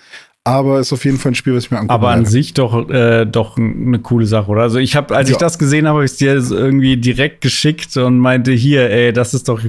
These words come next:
Speaker 2: genau dein Spiel. Du hast doch das erste damals auf dem Game Boy geliebt und hier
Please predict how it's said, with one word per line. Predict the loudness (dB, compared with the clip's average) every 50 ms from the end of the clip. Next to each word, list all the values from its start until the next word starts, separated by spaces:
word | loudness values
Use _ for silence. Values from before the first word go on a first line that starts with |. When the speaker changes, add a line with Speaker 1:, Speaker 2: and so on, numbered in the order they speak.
| -4
Speaker 2:
genau | -2 -2 0 2 2 2 0 0
dein | 0 0 0 0 -2
Spiel. | -4 -2 0 2 2 2
Du | 2 2
hast | 0 0 -2
doch | -4
das | -2 -2 -2 -2
erste | -2 0 -2 -2 -2 -2 -2 0 0 0 0
damals | 0 0 0 2 2 2 0 0
auf | 0 0
dem | 0
Game | 0 0 2 2 2
Boy | 2 2
geliebt | 0 2 2 2 2 0 0 -2 0
und | 0 0 0 0 -2
hier | -2 -2 -2 0